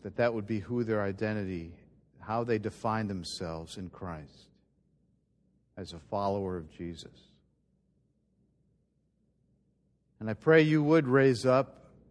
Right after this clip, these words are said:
uh, those few that I sense are in this room that are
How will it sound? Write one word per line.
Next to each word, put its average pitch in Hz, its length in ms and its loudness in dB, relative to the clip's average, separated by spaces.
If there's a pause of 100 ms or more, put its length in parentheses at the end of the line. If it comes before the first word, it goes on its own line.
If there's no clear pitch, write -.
uh, 95 300 -4 (220)
those 113 320 0
few 139 360 -2
that 123 120 2
I 113 120 2
sense 139 400 -4
are 123 80 -2
in 123 80 -2
this 120 260 -4
room 143 280 0
that 117 140 2
are 110 300 0